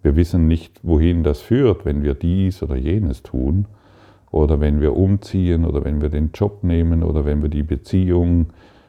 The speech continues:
in irgendeiner Form verändern oder egal, um was es sich dreht. Wir wissen es nicht, aber wenn ein glücklicher Ausgang gewiss ist, dann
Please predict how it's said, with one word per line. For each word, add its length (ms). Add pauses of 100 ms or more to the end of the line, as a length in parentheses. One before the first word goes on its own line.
(120)
in 120
irgendeiner 540
Form 420
verändern 800
oder 440 (240)
egal, 440
um 140
was 200
es 140
sich 200
dreht. 440 (1120)
Wir 160
wissen 300
es 200
nicht, 460
aber 200
wenn 160
ein 200
glücklicher 540
Ausgang 500
gewiss 380
ist, 440
dann 440